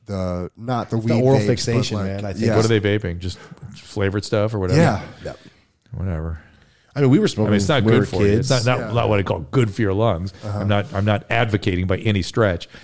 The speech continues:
Speaker 3: I'm just saying, let's be reasonable about this too. That, uh, it's, you know, it may hurt their lungs. You know, it's not good for you growing up. S-, please stop. But the, the more you go into panic zone about it, that's, again, not how you change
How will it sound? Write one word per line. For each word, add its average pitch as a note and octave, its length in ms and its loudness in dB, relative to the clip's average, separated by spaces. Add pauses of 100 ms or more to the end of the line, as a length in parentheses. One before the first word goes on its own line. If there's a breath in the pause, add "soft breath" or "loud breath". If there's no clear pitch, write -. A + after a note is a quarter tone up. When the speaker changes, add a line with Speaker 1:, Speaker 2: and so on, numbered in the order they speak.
(240 loud breath)
Speaker 3:
I'm A2 160 0
just G#2+ 160 0
saying, F#2+ 300 -2
let's G2 240 -2
be G#2+ 160 0
reasonable F#2+ 460 0
about E2+ 240 -6
this E2 220 -8
too. E2+ 540 -6
That, - 100 -16
uh, E2+ 220 -12
it's, - 320 -18
you G#2 80 -6
know, F#2 120 -6
it - 220 -20
may G2 140 -2
hurt G#2+ 200 2
their A2+ 100 0
lungs. A2 420 0
You G#2+ 60 -4
know, F#2+ 180 -4
it's F#2+ 180 -8
not G2 240 -10
good A2+ 200 -4
for - 80 -10
you G#2 100 -4
growing G#2 260 -4
up. G2+ 240 -4 (760 loud breath)
S-, - 140 -10
please A#2 260 2
stop. F#2+ 580 -2 (220)
But G#2+ 400 -6
the, G2 60 -4
the G2+ 260 -4
more A2+ 320 4
you G#2 240 0 (520)
go G#2 120 -2
into F2+ 120 -2
panic G#2+ 460 -2
zone F2 240 -4
about E2+ 300 -8
it, E2+ 160 -10 (440 soft breath)
that's, G2+ 280 -4
again, F#2+ 460 -2
not F#2+ 240 2
how G2+ 80 0
you F#2 160 0
change F#2 680 -4